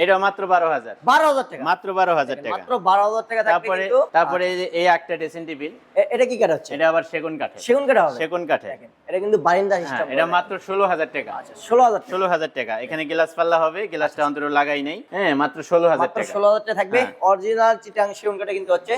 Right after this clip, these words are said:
Speaker 1: তারপরে
Speaker 2: তো,
Speaker 1: এই যে
Speaker 2: এর পাশে
Speaker 1: এখানে
Speaker 2: আমরা দেখাবো।
Speaker 1: আমাদের
Speaker 2: এই
Speaker 1: কিন্তু
Speaker 2: যে
Speaker 1: সেগুনের কালেকশনও আছে।
Speaker 2: আচ্ছা, দেখেন।
Speaker 1: সোফা ডাইনিং টেবিল সব আছে,
Speaker 2: হ্যাঁ।
Speaker 1: আলমারি সব আছে।
Speaker 2: আচ্ছা, মানে ভাইয়ের কাছে কিন্তু
Speaker 1: হ্যাঁ।
Speaker 2: ভরপুর কালেকশন আছে
Speaker 1: আসলে
Speaker 2: আপনার
Speaker 1: আমাদের
Speaker 2: বেডরুম
Speaker 1: ভিডিওটা,
Speaker 2: সাজাতে।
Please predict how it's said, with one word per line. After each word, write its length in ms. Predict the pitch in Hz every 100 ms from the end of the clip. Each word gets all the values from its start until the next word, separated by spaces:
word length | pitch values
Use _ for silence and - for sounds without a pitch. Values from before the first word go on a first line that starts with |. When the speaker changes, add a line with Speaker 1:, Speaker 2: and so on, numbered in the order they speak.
| 254 - 151
Speaker 1:
তারপরে 360 | 156 202 180 185
Speaker 2:
তো, 300 | 180 - 165
Speaker 1:
এই 60 | 170
যে 60 |
Speaker 2:
এর 80 | 180
পাশে 100 | 170
Speaker 1:
এখানে 120 | 175 175 214
Speaker 2:
আমরা 120 | 214 220
দেখাবো। 240 | 220 240 262 143
Speaker 1:
আমাদের 260 | 160 170 196
Speaker 2:
এই 80 | 175
Speaker 1:
কিন্তু 160 | 208
Speaker 2:
যে 60 | 202
Speaker 1:
সেগুনের 340 | 196 190 202 185
কালেকশনও 420 | 180 175 185 175 165
আছে। 180 | - 151
Speaker 2:
আচ্ছা, 140 | 170 139
দেখেন। 160 | 127 113 _ -
Speaker 1:
সোফা 340 | 180 156 165 160 156 165 117 - 123
ডাইনিং 220 | 151 160 165
টেবিল 200 | 175 170 196
সব 120 | 220 208
আছে, 140 | 175 147
Speaker 2:
হ্যাঁ। 120 | 127
Speaker 1:
আলমারি 300 | 147 160 160 156
সব 100 | 185 185
আছে। 80 | 135
Speaker 2:
আচ্ছা, 160 | - 120
মানে 100 | 175 160
ভাইয়ের 200 | 185 220
কাছে 140 | 240 233
কিন্তু 120 | 254 226
Speaker 1:
হ্যাঁ। 140 | 190
Speaker 2:
ভরপুর 340 | 202 254 277 269 240
কালেকশন 300 | 240 - 247
আছে 120 | 233
Speaker 1:
আসলে 80 | 233
Speaker 2:
আপনার 240 | 190 196
Speaker 1:
আমাদের 160 | 196 233
Speaker 2:
বেডরুম 200 | 202 269
Speaker 1:
ভিডিওটা, 280 | 170 202 262
Speaker 2:
সাজাতে। 180 | 202